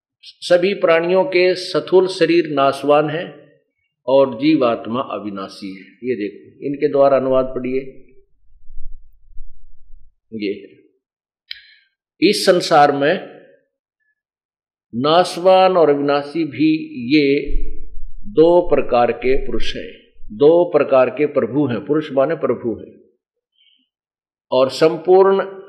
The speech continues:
प्राणियों के शरीर नाशवान और जीवात्मा अविनाशी है। ये दो प्रभु लिख दिए, दो भगवान हैं, ये क्षर और अक्षर, क्षर पुरुष और अक्षर पुरुष। और यहां देखिएगा,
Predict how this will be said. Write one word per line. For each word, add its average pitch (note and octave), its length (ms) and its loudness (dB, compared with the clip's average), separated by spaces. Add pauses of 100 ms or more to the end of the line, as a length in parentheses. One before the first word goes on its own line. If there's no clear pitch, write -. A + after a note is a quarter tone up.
(560)
प्राणियों D#3+ 380 4
के F#3 140 0
शरीर F#3 280 -2
नाशवान F3+ 460 2
और F3+ 180 2
जीवात्मा C3 500 0
अविनाशी G2+ 640 -10
है। - 160 -20 (360)
ये C3+ 160 -6
दो F#3+ 220 6
प्रभु F#3+ 320 4
लिख F#3 160 4
दिए, D#3+ 240 2
दो F3+ 240 4
भगवान D#3 460 0
हैं, E3+ 440 -2 (340)
ये D3 120 2
क्षर F3 640 0 (280)
और C#3 160 6
अक्षर, B2+ 300 0
क्षर - 500 -2
पुरुष G3 400 -2 (120)
और C3+ 100 4
अक्षर G#2+ 260 -4
पुरुष। - 280 -12 (2750)
और C#3 180 6
यहां D3+ 260 -4
देखिएगा, B2+ 460 -4